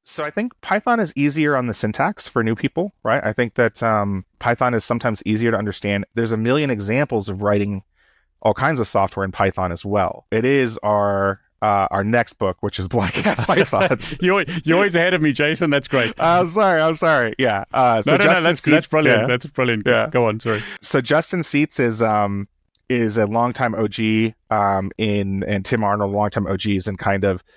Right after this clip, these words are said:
Speaker 1: the offensive security world. And so, yes. So if you're gonna learn a scripting language, you have basically three options.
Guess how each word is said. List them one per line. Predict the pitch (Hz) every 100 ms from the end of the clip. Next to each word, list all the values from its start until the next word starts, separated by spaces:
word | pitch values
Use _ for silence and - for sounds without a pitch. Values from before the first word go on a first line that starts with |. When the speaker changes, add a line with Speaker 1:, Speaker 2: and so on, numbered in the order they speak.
| _ _ _
Speaker 1:
the | - 104 107
offensive | 107 104 104 104
security | - - 107 98
world. | 95 98 90 90 -
And | 101 101
so, | 101 92 92 _ _
yes. | 123 101 -
So | - 113 107 _ _ -
if | 139
you're | 151 202
gonna | 190
learn | 156 160
a |
scripting | 131 - - 143
language, | 117 110 104 104 - - _ -
you | 120
have | 160 165 - 110
basically | 117 117 120 - 107 101 _
three | 120 117 123 123 117
options. | 110 110 - 113 104 101